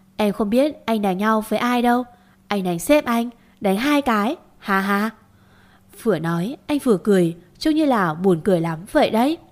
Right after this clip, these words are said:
"Mà em biết, biết sao anh đánh nhau không?" Tôi lắc đầu,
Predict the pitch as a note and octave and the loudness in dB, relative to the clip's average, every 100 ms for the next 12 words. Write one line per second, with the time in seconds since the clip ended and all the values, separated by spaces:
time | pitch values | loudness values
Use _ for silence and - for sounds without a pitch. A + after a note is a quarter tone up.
0 | - - _ _ _ _ - F#3 D#3+ G3 | -20 -20 _ _ _ _ -8 -6 -4 -2
1 | G3+ A3+ D4+ - - - A3+ A#3 A3+ G3+ | 0 0 0 -4 -18 -4 -2 0 2 2
2 | G3+ A#3 A3 F#3+ G3+ C4 A#3 B3+ B3 C4 | 2 0 0 0 0 2 2 4 2 2
3 | - _ _ _ _ _ _ _ - G3 | -6 _ _ _ _ _ _ _ -4 -2
4 | E3+ A#3 D#4 A3 F3+ D#3+ | -2 -4 0 2 2 0